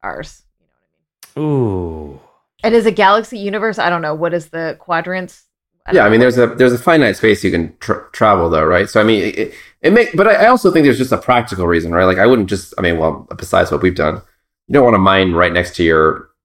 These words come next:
Speaker 3: backyard, right? Like, I wouldn't want an
Speaker 1: <laughs>
Speaker 3: oil refinery in my backyard either. So, if I'm just gonna destroy
Speaker 1: Yeah.
Speaker 3: stuff that's, like, I don't
Speaker 1: It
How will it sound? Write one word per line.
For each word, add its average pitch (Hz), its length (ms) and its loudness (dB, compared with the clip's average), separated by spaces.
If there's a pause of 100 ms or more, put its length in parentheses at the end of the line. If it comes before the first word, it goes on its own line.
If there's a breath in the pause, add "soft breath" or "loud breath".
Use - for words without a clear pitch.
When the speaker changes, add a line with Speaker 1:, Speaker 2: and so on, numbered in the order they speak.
(120)
Speaker 3:
backyard, 80 540 0
right? 82 180 0
Like, 82 180 -4
I 95 40 2
wouldn't 92 180 2
want 87 140 0
an 78 80 -2
Speaker 1:
<laughs> - 40 -2
Speaker 3:
oil 92 220 4
refinery 85 440 0
in 85 40 -4
my 85 100 -2
backyard 82 440 0
either. 82 340 0
So, - 420 0 (600 soft breath)
if 82 260 0
I'm 127 120 2
just 139 120 0
gonna 151 140 2
destroy 123 320 2
Speaker 1:
Yeah. 143 160 0
Speaker 3:
stuff 117 180 2
that's, 104 160 2
like, 101 140 2
I 101 80 4
don't 110 100 2
Speaker 1:
It 101 80 -6